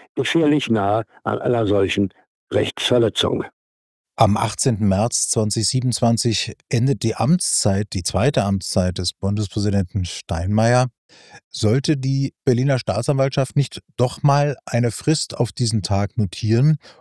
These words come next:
Speaker 2: um dann zu prüfen, ob das Straftatbestände erfüllt, sich so zu äußern? Der Bundespräsident hat ja Immunität während seiner Amtszeit, aber eben keine Indemnität, richtig?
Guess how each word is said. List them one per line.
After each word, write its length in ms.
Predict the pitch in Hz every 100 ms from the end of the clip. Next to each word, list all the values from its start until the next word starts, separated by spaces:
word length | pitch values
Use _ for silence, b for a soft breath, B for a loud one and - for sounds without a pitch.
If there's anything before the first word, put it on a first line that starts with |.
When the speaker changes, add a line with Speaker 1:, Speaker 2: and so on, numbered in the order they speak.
| B
Speaker 2:
um 220 | - 104
dann 240 | - 90
zu 160 | 123 -
prüfen, 720 | - - 101 117 - 180 220 _ b b b b -
ob 180 | 123 - - -
das 360 | - 120 127 - -
Straftatbestände 1200 | 113 - 117 151 - 135 110 - - - 87 92
erfüllt, 640 | 101 92 - 101 98 90 - B B B
sich 320 | - 92 82
so 220 | - 98
zu 260 | 87 - 104
äußern? 560 | 98 101 92 90 87 85 B B B B
Der 320 | - 107 110 104
Bundespräsident 760 | 95 104 90 98 92 98 101
hat 180 | 87 -
ja 100 | 87 87 _ _
Immunität 1080 | 131 110 110 147 120 135 151 - 165 185 -
während 240 | 143 143
seiner 220 | 135 135 -
Amtszeit, 480 | 131 - - 131 - B B
aber 220 | 110 113
eben 220 | 110 95
keine 340 | 95 90 87 - _ _
Indemnität, 920 | 175 208 202 101 90 85 104 92 - -
richtig? 400 | 95 85 - 214